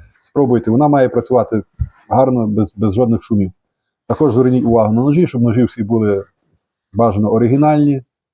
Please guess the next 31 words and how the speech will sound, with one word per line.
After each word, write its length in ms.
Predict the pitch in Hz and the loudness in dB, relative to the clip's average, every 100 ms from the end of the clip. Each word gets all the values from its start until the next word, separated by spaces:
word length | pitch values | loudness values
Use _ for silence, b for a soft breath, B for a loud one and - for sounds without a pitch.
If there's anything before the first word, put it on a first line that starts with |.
| _ 123 | _ -4
японські, 540 | 123 147 139 - 131 | -2 0 -2 -2 -2
бо 120 | 160 | -2
це 160 | 156 123 | 0 -2
ж 100 | - | -4
також 360 | - 123 - - _ - | -4 -4 -4 -14 _ -4
лишні 420 | 120 120 110 107 | -2 0 0 0
витрати, 420 | 98 101 135 123 | 0 0 -2 0
лишні 260 | 113 104 107 | -2 -2 -4
кошти. 340 | 147 131 117 101 | -4 -4 -4 -4
Як, 260 | 151 117 123 | -2 -2 -2
вони 140 | 147 | -2
продаються, 480 | 160 165 170 151 - | 0 0 2 0 0
але 200 | 113 113 | 0 0
це 140 | - | 0
є 100 | 117 | 0
лишні 260 | 123 - 107 | 0 -2 -6
кошти, 300 | 135 127 101 | -4 -4 -4
і 320 | 101 104 98 - 107 - | -4 -2 -2 -6 -16 -12
тоді 220 | 113 123 | -2 -2
замінити 540 | 101 107 120 131 120 113 | 0 -2 0 0 0 -2
оці 180 | - 120 | -2 -2
ножі, 320 | 127 165 185 b b b b _ | 0 0 -4 b b b b _
чи 100 | - | -8
так 140 | 120 | -6
само, 240 | - 120 120 | 0 0 0
от, 120 | 117 | 0
наприклад, 360 | 117 117 110 98 | -2 -2 -4 -4
пішла 280 | 117 117 | -2 -2
цеп 280 | - - 170 - _ _ _ _ | -2 0 -2 -2 _ _ _ _
в 60 | |
фрезі, 340 | 120 104 104 | -2 0 0